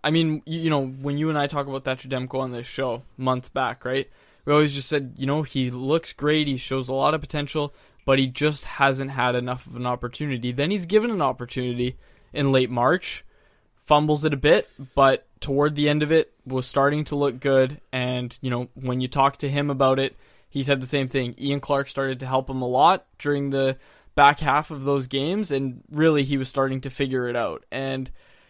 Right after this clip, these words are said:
you know, he comes in, hasn't played in, what, six months, and he was fantastic. So, I mean, you know, it, it's tough. It's a really tough decision because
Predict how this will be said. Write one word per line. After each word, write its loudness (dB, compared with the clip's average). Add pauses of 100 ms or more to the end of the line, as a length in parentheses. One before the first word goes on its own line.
you -4
know, 0 (140)
he -6
comes 4
in, 0
hasn't 4
played 2
in, -4
what, 2
six -4
months, -4
and -2
he 0
was -4
fantastic. -6
So, 0
I 2
mean, 0 (540)
you -2
know, 4 (480)
it, 2 (340)
it's -2
tough. 0
It's -4
a 0
really 0
tough -6
decision -6
because -2